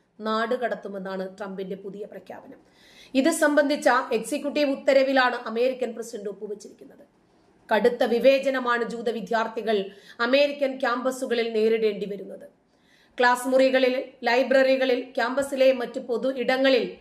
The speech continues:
ഇവിടങ്ങളിലൊക്കെ ജൂതന്മാർക്ക് പ്രവേശനം പോലും നിഷേധിക്കപ്പെട്ടിട്ടുണ്ട്. അവരെ ഭയപ്പെടുത്തി ചൂഷണം ചെയ്തും ഉപദ്രവിച്ചും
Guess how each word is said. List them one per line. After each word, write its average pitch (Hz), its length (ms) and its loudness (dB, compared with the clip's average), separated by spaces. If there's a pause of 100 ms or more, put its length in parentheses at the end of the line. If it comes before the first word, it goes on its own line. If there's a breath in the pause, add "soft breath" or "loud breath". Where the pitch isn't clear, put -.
(360 soft breath)
ഇവിടങ്ങളിലൊക്കെ 311 960 2
ജൂതന്മാർക്ക് 247 600 -4
പ്രവേശനം 254 640 2
പോലും 233 280 -6
നിഷേധിക്കപ്പെട്ടിട്ടുണ്ട്. 220 1000 -8 (800 soft breath)
അവരെ 285 360 6
ഭയപ്പെടുത്തി 285 560 2
ചൂഷണം 285 560 -2
ചെയ്തും 269 360 2
ഉപദ്രവിച്ചും 262 680 0